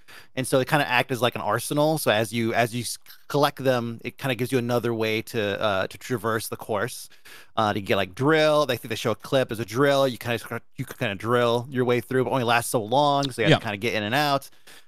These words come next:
Speaker 1: Um, there's just all kinds of different. They all, they're all, all the wisps are very, very, very different.
Speaker 2: Yeah,
Speaker 1: Um,
Speaker 2: no doubt. I mean, it's a great,
Speaker 1: Yeah.
Speaker 2: it was a great game. I'm just like, this game's only, what, like, nine, ten years old, and we're
Speaker 1: Ten years.
Speaker 2: remastering it already?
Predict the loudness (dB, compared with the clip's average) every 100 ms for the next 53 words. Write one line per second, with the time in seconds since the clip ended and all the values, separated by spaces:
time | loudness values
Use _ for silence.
0 | -6 -2 2 2 2 2 0 0 4 4
1 | 4 2 2 2 0 2 4 4 4 4
2 | 6 4 2 2 4 4 2 0 -2 2
3 | 4 4 4 2 2 2 0 -2 -4 -8
4 | -10 -20 -20 -20 -8 -2 2 4 6 8
5 | 6 6 4 6 2 0 2 2 2 -2
6 | 0 4 4 4 0 -2 0 0 2 4
7 | 4 6 6 8 4 4 2 0 -2 -8
8 | -10 -6 -2 -2 0 0 -2 -4 -8 -8
9 | -6 0 4 4 4 2 2 4 2 4
10 | 4 4 4 2 4 4 6 6 6 6
11 | 4 2 0 2 2 4 2 2